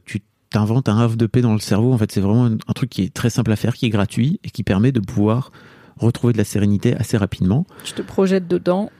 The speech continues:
Speaker 2: dans les moments où t'es angoissé, où t'as trop d'émotions, et ça te calme.
Speaker 1: Voilà. Et, euh, et en fait, euh, dans cet exercice-là, je me retrouve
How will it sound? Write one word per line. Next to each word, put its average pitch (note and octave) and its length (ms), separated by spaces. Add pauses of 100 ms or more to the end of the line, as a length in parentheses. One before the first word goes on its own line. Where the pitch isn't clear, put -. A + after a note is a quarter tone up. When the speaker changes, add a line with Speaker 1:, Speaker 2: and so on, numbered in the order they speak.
(140)
Speaker 2:
dans F3+ 140
les F3+ 100
moments F#3 300
où F3+ 60
t'es F3 260
angoissé, F3 460
où F#3 80
t'as - 140
trop - 180
d'émotions, G#3 580
et G#3 140
ça G#3+ 140
te A3 100
calme. - 240 (140)
Speaker 1:
Voilà. G2 280 (560)
Et, G2+ 240
euh, F2+ 260
et F2+ 60
en F2+ 40
fait, D3 260
euh, F2+ 540 (360)
dans G#2+ 160
cet - 300
exercice-là, G#2 640
je C#3+ 80
me G#2 80
retrouve C#3+ 500